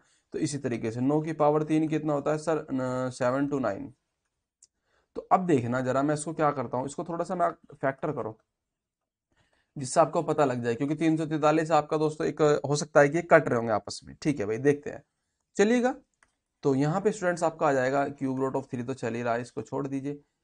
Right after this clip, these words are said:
ठीक है। अ, ये दो चिक्का बारह, अ, ठीक है, सेवन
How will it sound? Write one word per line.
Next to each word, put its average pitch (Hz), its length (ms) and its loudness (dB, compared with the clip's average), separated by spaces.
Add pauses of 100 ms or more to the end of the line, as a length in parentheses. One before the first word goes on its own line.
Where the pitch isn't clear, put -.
(180)
ठीक 147 160 -6
है। 151 100 -2
अ, 127 680 -6 (100)
ये 127 120 -6
दो 143 540 -4
चिक्का 120 500 -12
बारह, 127 520 -8 (920)
अ, 135 560 -12
ठीक 117 180 -14
है, 139 200 -10 (760)
सेवन 113 520 -8